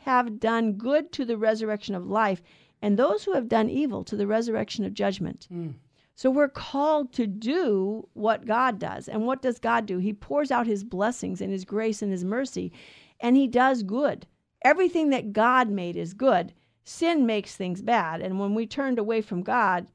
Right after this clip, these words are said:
Speaker 1: um, that's when we, you know, get, got into trouble. <laughs>
Speaker 2: Right.
Speaker 1: And, and there's quite a few passages here, again, about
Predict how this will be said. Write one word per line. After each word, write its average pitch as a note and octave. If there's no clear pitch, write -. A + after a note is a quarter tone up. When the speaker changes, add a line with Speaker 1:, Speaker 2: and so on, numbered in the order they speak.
Speaker 1:
um, F3+
that's A3
when G#3
we, G3
you G3+
know, F3
get, G3+
got G3+
into F#3+
trouble. -
<laughs> C4
Speaker 2:
Right. E3
Speaker 1:
And, C4
and C#4+
there's C#4+
quite F#4+
a F#4+
few E4
passages A#3
here, F#3
again, G3+
about F#3